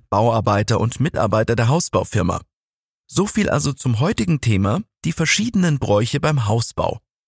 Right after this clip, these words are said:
Ich hoffe, dass ich euch in der heutigen Episode ein paar interessante Einblicke in die Welt der Traditionen beim Hausbau geben konnte.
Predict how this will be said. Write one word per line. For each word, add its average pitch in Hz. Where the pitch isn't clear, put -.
Ich 127
hoffe, 208
dass 151
ich -
euch 123
in 104
der 95
heutigen 143
Episode 131
ein -
paar 113
interessante 107
Einblicke 107
in 90
die 98
Welt 123
der 92
Traditionen 107
beim 104
Hausbau 113
geben 131
konnte. -